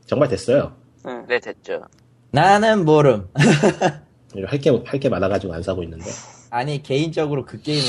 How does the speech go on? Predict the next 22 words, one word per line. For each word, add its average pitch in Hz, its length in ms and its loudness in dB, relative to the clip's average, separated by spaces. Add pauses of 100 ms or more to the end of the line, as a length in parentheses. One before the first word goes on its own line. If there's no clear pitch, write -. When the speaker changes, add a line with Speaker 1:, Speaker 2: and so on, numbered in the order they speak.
(100)
Speaker 4:
별로였어. 104 560 -2 (680)
Speaker 1:
재밌네. 117 220 -2
Speaker 4:
내가 131 140 0
퍼즐을 185 400 2
싫어하는 180 460 2
건 151 600 4
아닌데, 113 840 0 (520)
아, 107 120 -2
물론 123 320 4
어렵긴 120 420 2
해요. 98 400 0
개인, 101 260 -6 (240)
그, 80 360 -4
그냥 85 320 -6
퍼즐 123 260 -4
하는 110 220 0
사람 107 260 0
입장에서 90 380 -4
보면 90 260 -6
어려운 104 380 2
게임이긴 95 400 -4
한데. 95 260 -2